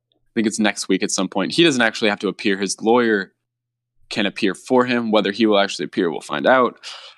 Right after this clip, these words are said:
Um, I think that that's probably all we'll say on that for right now. We didn't do a very good job of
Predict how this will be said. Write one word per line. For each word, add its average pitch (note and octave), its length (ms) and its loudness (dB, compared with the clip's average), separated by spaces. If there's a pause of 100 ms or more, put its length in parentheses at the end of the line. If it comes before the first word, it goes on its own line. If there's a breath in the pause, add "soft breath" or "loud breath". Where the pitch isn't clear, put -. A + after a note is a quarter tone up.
Um, G#2+ 500 0 (1300)
I A#2+ 80 -4
think E3+ 240 -4
that - 120 -2
that's C3 160 0
probably B2+ 240 2
all G#2+ 140 4
we'll G#2+ 100 -4
say G#2+ 220 -2
on G2+ 160 -2
that G2+ 200 -6
for - 140 -14
right G#2 200 -4
now. G#2 220 -8
We A2 100 -4
didn't A#2+ 180 -6
do A2 140 -4
a F#2+ 40 -10
very G2+ 240 -4
good F2+ 220 -8
job F2+ 380 -2
of F2+ 160 -12